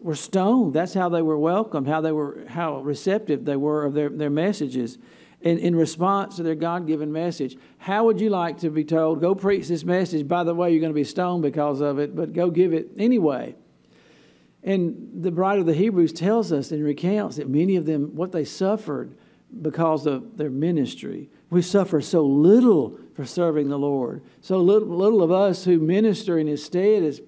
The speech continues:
preachers and teachers and missionaries suffer so little compared to the Old Testament prophets.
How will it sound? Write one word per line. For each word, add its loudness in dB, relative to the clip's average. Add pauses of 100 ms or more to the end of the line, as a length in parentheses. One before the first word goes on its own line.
(160)
preachers -2
and -6
teachers -2
and -6
missionaries -2 (300)
suffer 0
so 0
little 2
compared -4 (240)
to -4
the 4
Old 2
Testament -6
prophets. -10